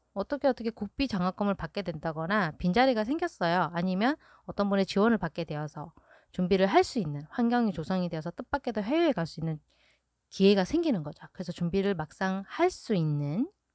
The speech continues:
또 소수의 분들이, 개수분들이 계실 것 같습니다.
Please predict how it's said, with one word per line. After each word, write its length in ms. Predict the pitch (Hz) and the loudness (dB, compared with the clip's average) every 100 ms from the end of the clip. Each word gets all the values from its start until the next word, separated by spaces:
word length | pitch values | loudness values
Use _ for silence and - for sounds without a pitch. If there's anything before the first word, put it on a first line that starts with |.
| _ | _
또 280 | 147 143 156 | -10 -10 -8
소수의 360 | - 240 254 | -4 0 0
분들이, 520 | 214 156 147 147 240 285 | -2 -6 -6 -4 -4 -4
개수분들이 580 | 170 151 156 151 165 | -6 -4 -4 -4 -4
계실 220 | - 160 175 | -4 -4 -4
것 140 | 180 | -4
같습니다. 500 | 165 - 165 156 | -6 -6 -4 -2